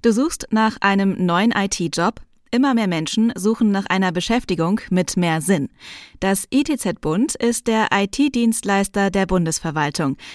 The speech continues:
Hier kannst du die Digitalisierung in Deutschland vorantreiben.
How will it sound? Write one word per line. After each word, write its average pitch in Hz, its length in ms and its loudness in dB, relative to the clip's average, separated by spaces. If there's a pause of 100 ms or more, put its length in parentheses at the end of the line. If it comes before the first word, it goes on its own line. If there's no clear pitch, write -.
(180)
Hier 269 320 0
kannst 226 320 0
du 220 100 2
die 196 220 2
Digitalisierung 240 880 0
in 208 180 0
Deutschland 180 480 -2
vorantreiben. 165 720 -2